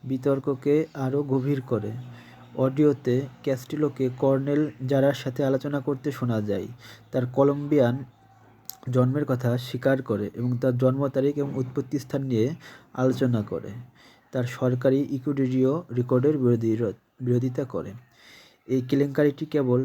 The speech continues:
ক্যাস্টিলোর ক্যারিয়ারকে প্রভাবিত করেনি, বরং ইকুয়েডরের জাতীয় দলকেও প্রভাবিত করেছে,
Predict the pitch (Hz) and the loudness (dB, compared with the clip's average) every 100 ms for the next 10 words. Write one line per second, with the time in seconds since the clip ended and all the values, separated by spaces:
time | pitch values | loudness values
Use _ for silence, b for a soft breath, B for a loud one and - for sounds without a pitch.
0 | 127 135 127 - 135 147 160 - _ 139 | 0 -2 -2 -4 -2 0 0 -2 _ 0
1 | 139 139 135 147 135 135 135 131 123 120 | 2 0 0 -2 0 0 0 0 0 2
2 | 113 117 147 147 123 120 131 - 127 127 | 2 0 -4 -2 2 4 2 0 -6 -2
3 | 143 139 139 143 135 123 127 139 131 143 | 0 2 2 2 2 0 0 0 2 0
4 | 190 B B B B _ 135 135 123 135 | -4 B B B B _ 4 4 4 0
5 | 160 160 135 131 127 127 127 107 104 - | 0 -2 -2 0 0 -2 -2 -2 -2 -6